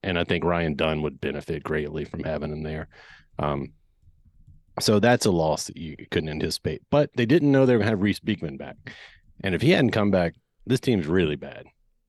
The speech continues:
Um, now, they might have tried to re-,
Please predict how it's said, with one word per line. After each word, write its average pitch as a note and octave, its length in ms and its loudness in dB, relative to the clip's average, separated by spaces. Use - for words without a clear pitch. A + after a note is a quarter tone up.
Um, D2 380 -12
now, F2 160 -2
they F#2+ 120 2
might F#2 300 0
have E2+ 100 -6
tried G2+ 160 0
to E2+ 40 0
re-, E2+ 120 2